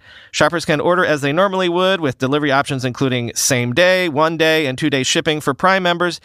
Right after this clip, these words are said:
and their packages will be delivered either by one of Amazon's carrier partners or by a Scoot robot accompanied by a human minder. For the uninitiated, Scout is a watertight, six-wheeled,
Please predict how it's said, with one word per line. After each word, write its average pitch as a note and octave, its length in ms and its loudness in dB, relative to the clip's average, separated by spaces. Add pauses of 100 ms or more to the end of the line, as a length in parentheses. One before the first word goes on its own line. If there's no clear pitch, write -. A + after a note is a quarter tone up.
(200)
and G#3 180 4
their A#3+ 80 2
packages F3+ 420 0
will E3+ 120 -4
be E3 120 0
delivered C#3+ 500 0
either B3 220 2
by G3 200 2
one F3 180 0
of D#3 80 0
Amazon's C3+ 540 -2
carrier G#3 360 0
partners E3 400 -2
or F#3+ 120 2
by C#3+ 240 2
a E3 100 -2
Scoot C3+ 380 -2
robot B2 420 0
accompanied A2+ 500 -2
by G2+ 320 0
a G#2 120 -2
human G2 280 -2
minder. C3 460 -2 (760)
For F#3+ 120 0
the G3 120 -2
uninitiated, A3+ 760 0
Scout F3+ 460 0
is F3 220 0
a E3+ 140 0
watertight, F3+ 640 0
six-wheeled, E3 720 0